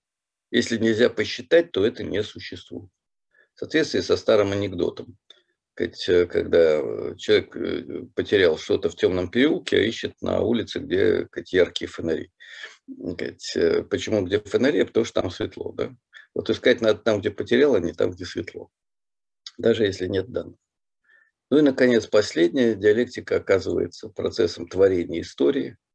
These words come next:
в отличие от прагматизма, который работает на заказчика. Любой, так сказать, математик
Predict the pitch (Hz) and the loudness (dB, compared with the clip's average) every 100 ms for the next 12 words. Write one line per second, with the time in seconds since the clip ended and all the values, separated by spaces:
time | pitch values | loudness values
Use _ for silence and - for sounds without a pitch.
0 | _ _ _ 104 - 107 - 87 - 92 | _ _ _ -4 -2 -4 0 0 0 -4
1 | 101 92 - 135 131 120 117 _ _ _ | 0 0 0 -2 0 -2 -6 _ _ _
2 | - - 110 104 95 - - 90 87 117 | -12 2 2 2 -2 -6 0 2 2 0
3 | 120 110 98 90 92 107 - 87 90 - | 2 0 0 0 0 -2 -8 -2 0 0
4 | - - - - _ _ _ _ _ _ | -2 -6 -18 -20 _ _ _ _ _ _
5 | _ _ _ _ _ _ _ _ _ _ | _ _ _ _ _ _ _ _ _ _
6 | - - - - - _ 135 135 127 90 | -20 -16 -14 -14 -18 _ 2 4 4 4
7 | 80 - - _ _ - - - - - | -2 -8 -20 _ _ -14 -14 -12 -16 -14
8 | - - - 95 110 143 156 - _ - | -12 -10 -8 -6 0 2 2 -4 _ -20